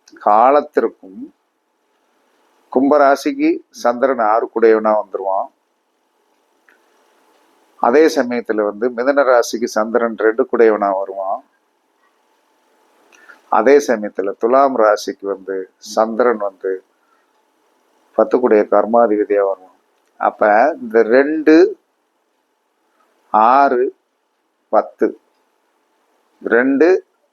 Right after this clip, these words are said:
ஆறு, பத்து. கும்பராசி இது என்ன சொன்னா மிதன ராசியில போய் பிறந்தால் ரெ-, ரெண்டு, கும்-, ரெ-, ரெண்டாம் இடமா வரும். சந்திரன் ரெண்டாம் இடமா வரும்.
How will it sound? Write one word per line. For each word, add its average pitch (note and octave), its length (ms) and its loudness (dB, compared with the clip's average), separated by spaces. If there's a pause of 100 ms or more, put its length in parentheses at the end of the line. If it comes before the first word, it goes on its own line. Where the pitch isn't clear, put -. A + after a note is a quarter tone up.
(300)
ஆறு, C#3+ 260 2 (520)
பத்து. - 280 -4 (1000)
கும்பராசி C3 580 0 (100)
இது G#2 120 -4 (260)
என்ன B2+ 160 -6
சொன்னா C3 300 -2 (100)
மிதன C#3+ 320 2
ராசியில C3+ 460 2
போய் A#2 140 2 (100)
பிறந்தால் A2+ 440 0 (400)
ரெ-, A#2 120 -6 (160)
ரெண்டு, B2 320 2 (2500)
கும்-, C3 220 0 (360)
ரெ-, C3+ 120 2 (140)
ரெண்டாம் D#3 340 2
இடமா B2 320 -2
வரும். G2+ 240 -20
சந்திரன் C3 480 -2
ரெண்டாம் A#2 360 0
இடமா G#2 260 -4 (160)
வரும். A#2+ 280 -6